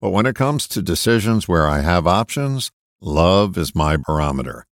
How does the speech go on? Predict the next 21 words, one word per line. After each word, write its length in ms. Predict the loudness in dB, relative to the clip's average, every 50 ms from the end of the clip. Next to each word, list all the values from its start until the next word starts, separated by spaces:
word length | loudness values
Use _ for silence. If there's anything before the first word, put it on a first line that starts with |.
| _ _ _ _ _ _ _ _ _
Does 220 | 0 0 0 0
it 140 | -2 -4 -4
spark 420 | -6 -4 0 0 0 0 0 -2 _
joy 380 | 2 4 4 6 6 4 4
is 280 | 4 2 0 0 0 2
another 300 | 2 4 4 2 2 0
question 480 | 0 0 -2 0 -2 -4 -4 -2 -2
I 160 | 0 0 0 0
ask. 460 | -2 -2 -4 -6 -8 -10 -10 -10 _ _ _ _ _ _ _
If 120 | -2 0 2
the 120 | 2 2
answer 400 | 4 4 2 2 2 2 4 4
is 200 | 4 2 2 2
no, 440 | 2 4 4 6 4 4 2 0 -2 -8 -16 _
then 180 | -4 -2 -2 0
I 120 | 2 2
won't 300 | 2 2 2 2 0 2
go 400 | 2 4 4 4 2 0 -2 -8 -14 _ _ _ _ -2
in 100 | 0 2
that 200 | 2 2 0 0
direction. 600 | 0 2 4 4 4 2 0 -4 -10 -12 -14